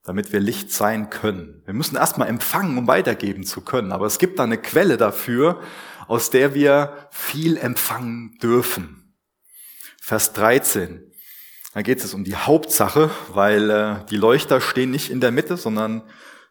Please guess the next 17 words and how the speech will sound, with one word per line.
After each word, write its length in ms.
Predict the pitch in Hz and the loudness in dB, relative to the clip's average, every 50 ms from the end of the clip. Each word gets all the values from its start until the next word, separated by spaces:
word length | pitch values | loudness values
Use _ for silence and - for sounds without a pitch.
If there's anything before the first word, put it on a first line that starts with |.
| _ - | _ -8
ähm, 480 | 104 104 104 104 104 104 104 101 92 - - | -6 -4 -2 -2 -4 -4 -8 -10 -12 -16 -18
da 80 | - | -16
steht 260 | - - - 117 - 104 | -14 -8 -8 -6 -6 -6
was 120 | 104 - | -6 -4
anderes 640 | - 107 120 139 156 151 160 156 - - - - - | -4 -4 0 0 2 2 2 2 2 2 0 0 -2
<laughs> 0 | |
in 200 | - - 113 131 | -6 -6 0 2
der 120 | 123 113 | 2 2
Mitte, 360 | 117 131 - - 180 180 180 - - - - - | 2 0 -2 -2 -2 -2 -2 -6 -12 -18 -18 -12
steht 240 | - - 117 101 95 | -2 -2 -2 -2 -2
jemand 560 | 98 - 131 135 147 170 185 175 147 - - | -2 0 4 6 6 6 6 6 2 2 2
anderes 500 | 120 123 147 165 156 143 143 160 156 - | 0 -2 0 2 2 4 4 2 2 0
in 80 | 135 120 | -2 0
der 120 | 117 113 | 0 2
Mitte, 240 | 127 151 160 160 151 | 2 0 0 0 0
Vers 280 | - - 110 110 - - | 0 0 0 -2 0 0
dreizehn. 580 | 110 104 113 127 139 - - 170 165 175 180 | 2 4 4 4 2 2 0 0 0 0 -2